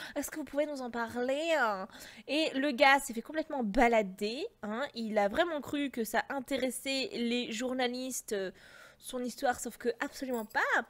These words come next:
Moi, je sais pas à partir de quel moment ça, il y a une couille. Si c'est, si c'est le journaliste en lui-même qui vient vous démarcher sur Facebook, ou si c'est derrière la prod, ou si c'est le montage, j'en sais rien. Mais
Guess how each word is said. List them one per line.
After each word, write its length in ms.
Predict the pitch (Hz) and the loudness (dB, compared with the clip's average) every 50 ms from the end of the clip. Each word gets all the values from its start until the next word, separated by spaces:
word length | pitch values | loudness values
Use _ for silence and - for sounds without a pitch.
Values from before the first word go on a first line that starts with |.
| - - - - - - - | -8 -20 -20 -20 -18 -8 -4
Moi, 80 | 339 | -2
je 40 | 330 | -2
sais 140 | 330 - 381 | 0 0 -2
pas 160 | 370 - 466 466 | 0 4 4 6
à 40 | 453 | 6
partir 280 | 453 302 277 277 - 294 | 6 4 4 4 4 2
de 60 | 285 | 4
quel 200 | 254 294 277 277 | 4 4 4 4
moment 320 | 277 277 269 269 294 311 | 4 2 0 0 0 0
ça, 560 | 311 - - - 269 233 226 220 214 214 214 208 233 - - - - - - | -2 -2 -2 2 2 4 4 4 4 4 4 4 2 0 -6 -8 -10 -10 -10
il 80 | - 233 | -4 -2
y 20 | |
a 60 | 247 | 0
une 100 | 254 240 | 0 -2
couille. 320 | 226 - - 294 294 262 240 | -4 -2 0 2 2 2 0
Si 160 | - - 240 | -2 -6 -10
c'est, 300 | - - 269 247 - - - - - - - | -6 -4 -4 -4 -4 -6 -12 -20 -20 -20 -18
si 140 | - - 269 | -12 -8 -2
c'est 100 | - 349 | 0 0
le 80 | 311 285 | 0 2
journaliste 520 | 262 294 302 311 302 302 311 320 285 - | 4 4 4 4 4 2 0 -2 -2 -2
en 60 | 285 | -2
lui-même 320 | 254 254 254 262 277 277 269 | -2 -2 0 0 0 -2 -2
qui 140 | - - | -4 -6
vient 120 | 226 214 226 | -4 -4 -2
vous 120 | 214 226 | -2 -2
démarcher 420 | 208 220 233 226 233 233 - - 254 | 0 0 0 0 0 -2 -2 -4 -4
sur 200 | 233 - 214 - | -4 -6 -6 -4
Facebook, 500 | - 247 247 233 233 226 311 370 330 - - - - - - - - - | -2 -2 -2 -2 -2 0 2 2 2 0 -4 -14 -20 -20 -20 -16 -6 -4
ou 100 | 285 294 | -2 -2
si 140 | - - | -2 -2
c'est 160 | 277 - 330 285 | -2 0 2 6
derrière 380 | 254 247 247 254 277 294 277 | 6 8 8 8 8 8 8
la 120 | 254 226 220 | 6 6 4
prod, 520 | - - - - 311 320 330 330 262 - | 4 0 2 4 6 8 8 8 6 4
ou 80 | - 262 | 0 -6
si 160 | 226 - 254 | -6 -6 -6
c'est 140 | 240 - 311 | -4 -2 -2
le 100 | 269 262 | -2 -2
montage, 520 | 233 233 240 247 247 - 294 294 294 269 | -2 -2 -2 -2 0 4 4 6 6 4
j'en 100 | 254 247 | 2 -4
sais 180 | 233 - - 247 | -6 -4 -2 -2
rien. 340 | 226 233 240 254 277 285 294 - - - - - - - - | -2 0 0 0 0 0 -2 -4 -8 -14 -14 -16 -18 -12 -4
Mais 220 | 262 262 285 302 | 0 4 4 4